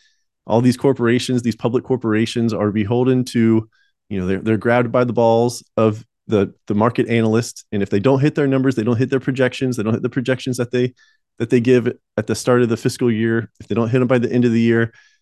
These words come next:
then their stock price is gonna go down, and then their capitalization, you know, will decrease, and so on and so forth. So that's why I was laid off.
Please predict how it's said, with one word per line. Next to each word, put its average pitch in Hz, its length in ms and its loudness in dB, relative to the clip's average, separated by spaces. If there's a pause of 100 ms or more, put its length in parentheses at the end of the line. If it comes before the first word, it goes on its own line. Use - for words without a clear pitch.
(140)
then 101 80 -2
their 131 120 2
stock 131 300 0
price 123 220 0
is 113 80 -4
gonna 123 160 2
go 127 140 4
down, 113 500 2 (400)
and 95 100 -4
then 107 120 0
their 123 80 0
capitalization, 127 1000 0
you 117 120 2
know, 110 120 2
will 117 120 2
decrease, 117 580 0
and 98 140 -6
so 120 180 0
on 123 80 0
and 135 80 0
so 101 160 0
forth. 92 320 -8 (1300)
So 147 140 2
that's 214 220 2
why 123 100 2
I 147 240 2
was 104 220 -2
laid - 160 -8
off. - 200 -18